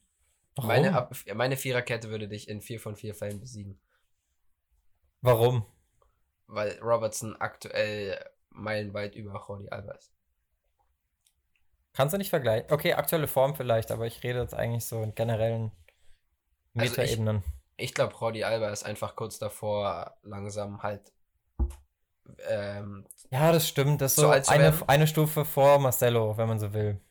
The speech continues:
Speaker 2: Genau,
Speaker 1: Wobei der ja
Speaker 2: und
Speaker 1: auch immer wieder zwischendrin glänzt. Und ich glaub, dieser zwischendrin Glanz reicht halt trotzdem noch. Also ich glaub, wenn Bayern einen richtig guten Tag hat, dann ist ein Jordi Alba vielleicht noch null Komma fünf Prozent vor einem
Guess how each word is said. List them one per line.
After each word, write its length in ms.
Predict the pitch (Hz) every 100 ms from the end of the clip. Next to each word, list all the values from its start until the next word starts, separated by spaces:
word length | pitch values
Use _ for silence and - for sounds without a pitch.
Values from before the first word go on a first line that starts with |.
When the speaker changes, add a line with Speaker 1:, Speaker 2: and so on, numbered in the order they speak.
| _ _ -
Speaker 2:
Genau, 220 | - 120
Speaker 1:
Wobei 80 | 139
der 60 | 147
ja 60 | 135
Speaker 2:
und 80 |
Speaker 1:
auch 60 | 170
immer 220 | 151 143
wieder 200 | 123 123
zwischendrin 420 | - 127 123 117 110
glänzt. 360 | 117 113 -
Und 60 | 117
ich 80 | -
glaub, 160 | -
dieser 280 | - 131 131
zwischendrin 560 | - 147 147 - 147 139
Glanz 520 | 127 139 147 - - - - _
reicht 260 | - 139 -
halt 140 | 139
trotzdem 380 | - 139 - 117
noch. 180 | 113 -
Also 140 | 123
ich 80 | 139
glaub, 160 | 151 151
wenn 100 | 139
Bayern 320 | 135 156 160
einen 100 | 147
richtig 300 | 139 156 147
guten 240 | - 139 123
Tag 280 | 139 151
hat, 160 | 156 156
dann 100 | 123
ist 120 | 120
ein 60 | 135
Jordi 260 | - 127 120
Alba 260 | 107 120 123
vielleicht 260 | 120 120
noch 80 | 120
null 140 | 120 120
Komma 180 | 120
fünf 220 | 113 117 -
Prozent 340 | 117 - 113
vor 140 | -
einem 220 | 113 110